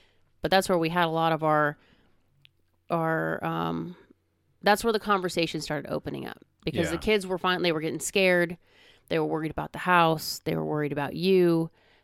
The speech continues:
Speaker 1: They were going through school and trying to navigate through turning into teenagers and young women while we were going, you know, we weren't even home for those things to happen. So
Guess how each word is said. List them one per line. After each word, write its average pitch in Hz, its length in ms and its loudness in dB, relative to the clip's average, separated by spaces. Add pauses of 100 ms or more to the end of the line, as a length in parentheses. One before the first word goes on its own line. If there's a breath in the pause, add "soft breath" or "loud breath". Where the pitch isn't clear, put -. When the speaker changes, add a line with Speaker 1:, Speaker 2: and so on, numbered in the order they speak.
Speaker 1:
They 156 120 0
were 151 100 -2
going 160 260 2
through 156 160 -6
school 196 520 2
and 165 120 0
trying 160 220 0
to 156 60 2
navigate 156 580 0
through 151 560 -2 (300)
turning 165 340 2
into 147 180 -2
teenagers 190 600 2
and 156 140 0
young 147 240 -2
women 202 360 4
while 143 240 2
we 151 120 -4
were 143 120 -8
going, 151 480 -2 (260)
you 196 120 -4
know, 151 100 0
we 208 160 0
weren't 269 200 4
even 220 140 4
home 214 380 4
for 165 140 -2
those 160 220 2
things 156 240 -2
to 147 80 -8
happen. 139 440 -8
So 156 320 -4